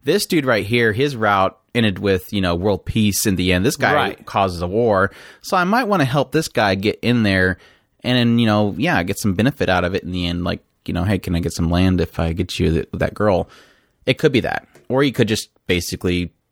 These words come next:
Speaker 1: try to overthrow the whole thing because he, he knows the nitty-gritty dirt of everybody. Like, he knows,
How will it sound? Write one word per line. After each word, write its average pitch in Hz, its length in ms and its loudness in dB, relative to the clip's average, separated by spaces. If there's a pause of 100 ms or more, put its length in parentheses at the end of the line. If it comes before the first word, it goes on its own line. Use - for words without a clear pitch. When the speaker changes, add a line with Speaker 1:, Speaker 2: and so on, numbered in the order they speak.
(120)
Speaker 1:
try 90 280 -2
to 85 80 0
overthrow 92 380 -2
the 90 60 0
whole 87 160 -2
thing 101 260 0
because 90 300 0
he, 87 240 -4
he - 160 -4
knows 104 200 2
the 101 60 4
nitty-gritty 92 440 0
dirt 95 300 0
of 85 120 -2
everybody. 85 440 -2 (160)
Like, 92 120 -8
he 107 140 0
knows, 90 560 0